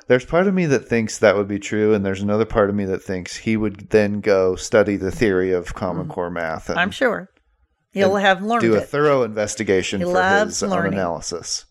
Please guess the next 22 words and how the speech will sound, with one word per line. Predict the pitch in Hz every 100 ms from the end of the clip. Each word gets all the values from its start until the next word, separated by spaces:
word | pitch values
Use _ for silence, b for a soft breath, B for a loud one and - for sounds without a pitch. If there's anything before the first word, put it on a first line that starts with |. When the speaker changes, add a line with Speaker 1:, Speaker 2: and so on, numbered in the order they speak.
| _ -
Speaker 2:
He | 196
loves | 185 170 170
Speaker 1:
I | 180
did | 175 175
get | 147
Speaker 2:
learning. | 170
Speaker 1:
that | 104 87 82 - _ -
from | - - -
Dad. | 196
Speaker 2:
Mm-hmm. | 202
Speaker 1:
I | - -
Speaker 2:
You | 254
Speaker 1:
love | 240
Speaker 2:
do. | 220
Speaker 1:
learning. | - 202
Speaker 2:
You | 226
do. | 254 160
You | 165 180
like | 214 202 -
learning. | 185 175 165 - _ _ _ _
Speaker 1:
Yeah. | - -
Speaker 2:
Knowledge. | 202 190 160 - -